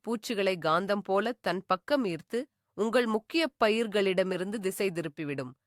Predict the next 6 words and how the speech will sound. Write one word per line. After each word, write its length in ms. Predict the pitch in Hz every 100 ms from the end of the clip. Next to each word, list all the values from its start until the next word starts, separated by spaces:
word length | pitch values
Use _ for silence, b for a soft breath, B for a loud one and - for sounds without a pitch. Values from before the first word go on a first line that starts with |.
| _ -
காலண்டுலா 760 | 233 269 339 302 226 226 226 226
அழகாக 600 | 160 180 208 220 226 240
இருப்பதுடன் 640 | 202 180 190 170 170 220 269 _ _ _ -
பல 280 | 269 370 403
பூச்சிகளை 760 | 269 311 - 349 277 262 233
விரட்டி, 440 | 175 190 190 254